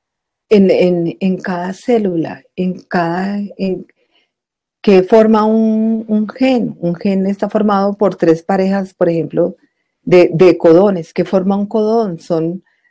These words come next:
tres parejas del ácido, eh, de los ácidos nucleicos juntas, ¿sí?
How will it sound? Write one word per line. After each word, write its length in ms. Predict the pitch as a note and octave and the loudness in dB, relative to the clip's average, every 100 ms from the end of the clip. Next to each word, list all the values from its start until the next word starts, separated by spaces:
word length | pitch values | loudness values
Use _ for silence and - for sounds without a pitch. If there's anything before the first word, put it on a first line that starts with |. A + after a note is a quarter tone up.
| _ | _
tres 300 | - G3+ G3+ | 2 2 2
parejas 520 | - A3+ A3 G#3 A3 | 0 0 2 0 -2
del 200 | G#3+ G3 | 2 4
ácido, 720 | E3+ F3 - G#3 G3+ G3+ G3 G3 _ _ _ _ _ _ _ | 4 2 0 0 0 -2 -6 -12 _ _ _ _ _ _ _
eh, 600 | F3 F3 D#3+ D3 C#3 - | 4 6 6 4 -2 -8
de 260 | E3+ E3 F3+ | -8 -2 2
los 200 | E3+ F3+ | 2 0
ácidos 360 | F3 G#3 G3+ | -4 -2 0
nucleicos 680 | G#3 F#3+ - F#3 F3+ F3+ F#3 | 0 -2 0 2 2 0 -2
juntas, 640 | - B3 C4+ G3+ C3+ - _ _ | 0 0 0 -2 -12 -16 _ _
¿sí? 440 | - F#3 A#3 B3 | -6 -4 -4 -6